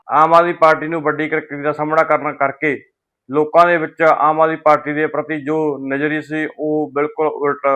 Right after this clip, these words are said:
ਹੁੰਦਾ ਜਾਪ ਰਿਹਾ ਹੈ। ਕਿਉਂਕਿ ਆਮ ਆਦਮੀ ਪਾਰਟੀ ਨੇ ਹਮੇਸ਼ਾ ਇੱਕ ਵੱਡਾ ਨਾਅਰਾ ਦਿੱਤਾ ਕਿ ਉਹ ਰਾਜਨੀਤੀ ਕਰਨ ਨਹੀਂ, ਰਾਜਨੀਤੀ ਬਦਲਣ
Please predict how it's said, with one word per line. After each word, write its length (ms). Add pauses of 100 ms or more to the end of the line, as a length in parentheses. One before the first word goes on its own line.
(380)
ਹੁੰਦਾ 440 (340)
ਜਾਪ 240
ਰਿਹਾ 140
ਹੈ। 80 (440)
ਕਿਉਂਕਿ 260
ਆਮ 260
ਆਦਮੀ 200
ਪਾਰਟੀ 320
ਨੇ 100
ਹਮੇਸ਼ਾ 420
ਇੱਕ 220
ਵੱਡਾ 300
ਨਾਅਰਾ 280
ਦਿੱਤਾ 240
ਕਿ 160
ਉਹ 440 (600)
ਰਾਜਨੀਤੀ 800 (120)
ਕਰਨ 320
ਨਹੀਂ, 280 (120)
ਰਾਜਨੀਤੀ 540 (260)
ਬਦਲਣ 440